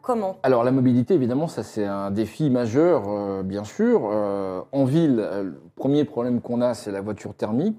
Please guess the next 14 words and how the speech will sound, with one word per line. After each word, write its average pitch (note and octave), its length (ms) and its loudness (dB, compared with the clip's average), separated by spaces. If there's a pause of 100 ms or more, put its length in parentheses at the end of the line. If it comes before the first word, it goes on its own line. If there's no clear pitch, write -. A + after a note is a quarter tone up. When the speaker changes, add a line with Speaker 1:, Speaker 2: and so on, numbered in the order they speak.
Speaker 2:
Pourquoi ? G#2+ 280 -2
Parce G2 200 -10
que G2 80 -6
déjà, G2+ 240 -4
elle G#2 120 -4
pollue G#2+ 280 -2
énormément. G#2+ 420 -6 (560)
Et G#2 140 -4
ensuite, G3+ 420 0
elle G#2+ 160 -6
consomme B2 460 -2
énormément C3+ 440 0
d'espace, A2+ 460 -4
quoi. - 200 -12